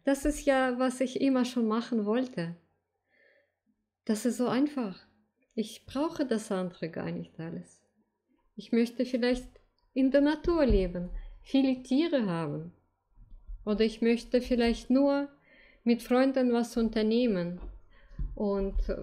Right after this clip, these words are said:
vielleicht in einem Team irgendwas basteln oder diese Wünsche, die vom Herzen kommen, können ganz einfach sein. Fast primitiv, würde man sagen.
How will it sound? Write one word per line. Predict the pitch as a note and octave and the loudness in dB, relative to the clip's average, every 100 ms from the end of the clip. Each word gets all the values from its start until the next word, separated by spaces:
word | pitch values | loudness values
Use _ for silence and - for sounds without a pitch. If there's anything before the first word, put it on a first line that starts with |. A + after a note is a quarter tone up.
| - - _ - | -12 -20 _ -6
vielleicht | - G#3+ G#3+ G#3+ G#3+ - - - - - _ _ _ - _ _ _ | 0 2 4 2 0 -8 -10 -16 -20 -20 _ _ _ -20 _ _ _
in | - A3 - | 0 2 2
einem | A3+ A#3 A3+ G#3+ | 2 4 4 2
Team | - B3+ A#3+ | 4 4 6
irgendwas | A3+ G#3+ G#3+ G3+ G#3 G#3 - - - - - _ - | 2 2 0 0 -2 -2 -10 -18 -20 -20 -20 _ -14
basteln | F#3 G3 G#3 - - A3+ G#3+ G#3+ | -2 0 0 -2 2 4 4 2
oder | - F#3+ F#3+ F#3+ F3+ - - - - | 0 -2 0 0 0 -4 -14 -18 0
diese | C4+ C4+ C#4 | 0 4 2
Wünsche, | C4 E4 D4+ - | 4 2 2 -2
die | F#3 G#3+ | -2 -2
vom | G#3 G#3+ | 2 2
Herzen | G#3 C4+ D4+ - G#3 | 4 2 0 -4 -6
kommen, | - F3+ E3+ F3+ | -2 -2 -2 -4
können | - G#3+ A3 G#3+ | -2 0 0 0
ganz | A3+ C4 - | 0 0 0
einfach | A#3 C4+ C4+ B3 | 0 0 -2 -4
sein. | - F3+ E3 D#3+ - - - - - - - - | -2 -2 0 0 0 -10 -12 -18 -6 -4 -4 -6
Fast | - C4+ C4+ - | 0 0 0 -10
primitiv, | - C#4+ C4+ A#3+ - F#4 G#4 - - | 2 6 8 6 4 2 0 0 4
würde | G3 F#3+ | 4 4
man | F#3 F3+ | 0 -2
sagen. | F3 E3 D#3 E3+ | -2 -4 -2 -6